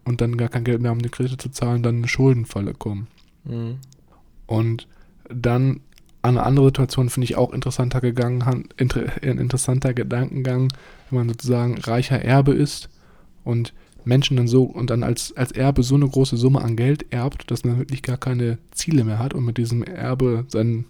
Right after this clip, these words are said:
Speaker 1: täglichen Konsum tilgen kann und dann eigentlich gar keine Ziele mehr hat, die man verfolgen kann oder sich halt auch überlegt, "Okay, wofür soll ich mich noch im Leben anstrengen?" Und das auch eigentlich so ein bisschen, ja, so ein Weg ist, <laughs> unglücklich zu werden, laut Dörhan.
Speaker 2: Kann ich mich nur anschließen.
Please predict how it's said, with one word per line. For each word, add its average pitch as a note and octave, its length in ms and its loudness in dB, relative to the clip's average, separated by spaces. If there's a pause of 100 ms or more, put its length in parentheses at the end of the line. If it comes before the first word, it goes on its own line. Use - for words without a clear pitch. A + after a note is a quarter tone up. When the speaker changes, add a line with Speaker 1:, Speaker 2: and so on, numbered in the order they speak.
(140)
Speaker 1:
täglichen C3 380 -2
Konsum B2 420 0
tilgen A#2 320 0
kann C3+ 360 -2 (680)
und A2 160 -4
dann A#2 280 0
eigentlich A#2+ 260 -4
gar A#2+ 120 -4
keine A2+ 180 -4
Ziele B2 280 -2
mehr A2+ 140 0
hat, - 140 -4
die B2 60 -2
man A2+ 140 -2
verfolgen A#2 520 -4
kann B2 300 -4
oder G#2+ 420 -4 (720)
sich A#2 140 2
halt A#2+ 140 0
auch A2 120 -2
überlegt, A2+ 320 -2
"Okay, A2+ 240 -2
wofür A2+ 180 0
soll A2 120 0
ich G#2 80 -2
mich A#2 80 0
noch A2+ 100 -4
im A2 100 -4
Leben G#2+ 200 -4
anstrengen?" G#2+ 480 -6
Und G#2 100 -4
das - 160 -4
auch - 200 -8
eigentlich A2+ 240 -6
so A#2 80 -8
ein G#2+ 100 -6
bisschen, G#2+ 380 -4 (600)
ja, G#2 60 -2
so A2 80 0
ein G#2+ 100 0
Weg A2+ 200 0
ist, - 200 -6 (160)
<laughs> - 140 -12
unglücklich B2 600 0
zu G2+ 180 -2
werden, G2 300 -2
laut F#2+ 220 -4
Dörhan. G2+ 360 -4 (800)
Speaker 2:
Kann A#2+ 180 -2
ich A#2+ 100 -4
mich A#2 160 -6
nur A2+ 360 -4
anschließen. A2 560 -10